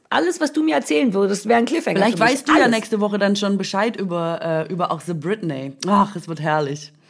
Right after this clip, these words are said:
Speaker 1: Ja, ich denk, ich werd das jetzt googeln. Du hast mich jetzt auch gecliffhangert. Ich google das und nächste Woche sprechen wir über Britney, egal was da der, der Deal ist.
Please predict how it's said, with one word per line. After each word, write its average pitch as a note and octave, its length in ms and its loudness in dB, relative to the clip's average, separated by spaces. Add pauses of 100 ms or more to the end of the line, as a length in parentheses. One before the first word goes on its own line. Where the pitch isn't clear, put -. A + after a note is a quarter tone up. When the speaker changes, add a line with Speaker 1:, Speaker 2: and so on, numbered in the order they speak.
(140)
Speaker 1:
Ja, A#3 180 6
ich - 80 -2
denk, G3 180 0
ich F#3 80 -4
werd A3 160 2
das A3 120 0
jetzt G3+ 180 -2
googeln. A#3 280 2
Du F#3 60 0
hast G3 160 0
mich F4 220 2
jetzt F#3+ 160 0
auch E3 100 -2
gecliffhangert. F#3+ 600 -4
Ich C#4 160 0
google E4+ 260 4
das E4 220 0
und C4+ 120 2
nächste C#4+ 320 0
Woche C#4 160 2
sprechen C4 320 0
wir B3+ 100 4
über A#3+ 140 4
Britney, G#3+ 360 2
egal G#3+ 280 2
was A3 140 0
da G#3 140 2
der, G3 240 2
der F#3+ 300 2
Deal F#3 260 4
ist. D3+ 300 -4